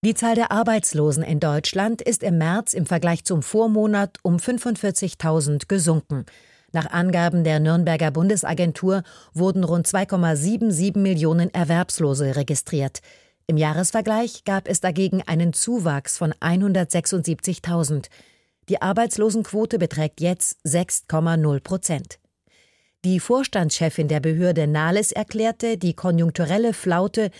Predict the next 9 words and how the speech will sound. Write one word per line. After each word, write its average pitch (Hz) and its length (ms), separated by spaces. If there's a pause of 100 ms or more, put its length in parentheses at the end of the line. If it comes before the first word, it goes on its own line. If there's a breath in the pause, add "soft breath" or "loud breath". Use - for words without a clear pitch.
(140 loud breath)
mache 196 300
sich 170 260
weiter 175 320
bemerkbar, 175 640 (240 loud breath)
allerdings 190 560
behaupte 190 560
sich 151 240
der 147 160
Markt 147 440